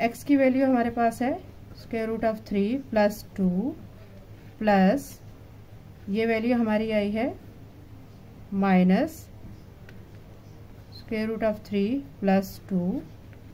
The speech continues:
square root of three plus two plus minus minus square root of three और plus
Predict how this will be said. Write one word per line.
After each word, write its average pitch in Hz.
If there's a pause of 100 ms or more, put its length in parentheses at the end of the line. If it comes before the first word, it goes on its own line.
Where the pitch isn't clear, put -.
(1120)
square 226
root 233
of 226
three 220 (140)
plus 202 (140)
two 202 (720)
plus 220
minus 208
minus 185 (960)
square 214
root 208
of 202
three 190 (1400)
और 196 (1040)
plus 214